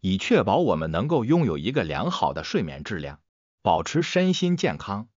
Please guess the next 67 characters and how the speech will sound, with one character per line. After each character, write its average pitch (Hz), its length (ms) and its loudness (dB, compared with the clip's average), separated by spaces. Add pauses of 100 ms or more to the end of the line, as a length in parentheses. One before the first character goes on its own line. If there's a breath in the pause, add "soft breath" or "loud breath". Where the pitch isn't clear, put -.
(300)
在 143 160 2
这 180 180 4
个 98 140 2
快 127 260 0
节 78 240 -4
奏 139 160 -2
的 78 100 -4
现 90 300 -2
代 80 160 -4
社 87 180 -6
会 78 160 -6
中， 71 220 -12 (420)
我 104 140 4
们 92 100 0
常 139 240 2
常 135 220 -2
忽 180 240 -2
视 180 120 0
了 90 100 0
一 101 120 0
些 113 320 -4
看 117 360 0
似 92 180 -6
微 139 220 0
不 139 180 -2
足 85 220 -6
道 147 140 -2
的 73 80 -6
生 156 280 -4
活 151 160 -6
细 98 220 -6
节， - 280 -18 (400)
而 139 180 2
这 196 160 6
些 160 160 2
细 147 300 2
节 78 160 -4
却 151 200 0
可 - 180 -6
能 92 180 -2
对 160 140 2
我 76 180 -2
们 78 140 -6
的 - 80 0
身 156 260 -2
心 156 220 -2
健 107 220 0
康 110 440 -4
产 71 260 -4
生 113 200 -4
重 107 180 0
要 92 160 -2
的 73 100 -10
影 67 220 -12
响。 - 240 -10 (240)
希 - 280 2
望 131 180 4
大 131 180 4
家 127 180 2
能 104 220 -2
够 143 140 2
重 131 200 0
视 101 140 -4
睡 190 220 -2
眠 78 240 -6
质 113 160 -4
量， 71 260 -6